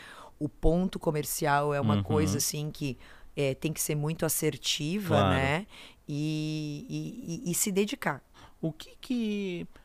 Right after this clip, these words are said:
Speaker 2: Quando, dentro disso que tu tá falando... Como que, até uma curiosidade particular, pessoal, é, como que eu defino um, um, um ponto bom e um ponto ruim num bairro, numa cidade?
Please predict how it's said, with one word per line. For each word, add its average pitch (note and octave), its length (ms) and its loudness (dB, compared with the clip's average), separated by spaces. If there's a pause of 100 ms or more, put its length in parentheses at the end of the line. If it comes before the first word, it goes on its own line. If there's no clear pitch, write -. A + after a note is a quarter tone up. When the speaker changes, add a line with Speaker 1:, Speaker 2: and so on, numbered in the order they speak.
(600)
Speaker 2:
Quando, F3+ 380 0
dentro D#3+ 460 2
disso C#3+ 280 -6
que - 60 -16
tu C#3 100 -12
tá A2+ 120 0
falando... A#2 560 -2 (380)
Como A3 400 2
que, F3 640 -2 (100)
até - 220 -2
uma B3 160 0
curiosidade F3 800 0 (920)
particular, C#3+ 600 2
pessoal, A#2+ 640 -2 (560)
é, A2+ 200 -2
como B3+ 280 -2
que D4 140 -2
eu A#3 60 0
defino E3+ 720 0
um, - 120 -6 (140)
um, A#2+ 60 -6 (120)
um C3+ 40 2
ponto C3+ 720 -2 (360)
bom D3 420 2 (140)
e D#3 100 -4
um D#3 100 -2
ponto D#3 560 -6
ruim C#3+ 440 -2 (500)
num A#2+ 240 0
bairro, A#2+ 560 2
numa A#2 300 -2
cidade? A#2 680 -2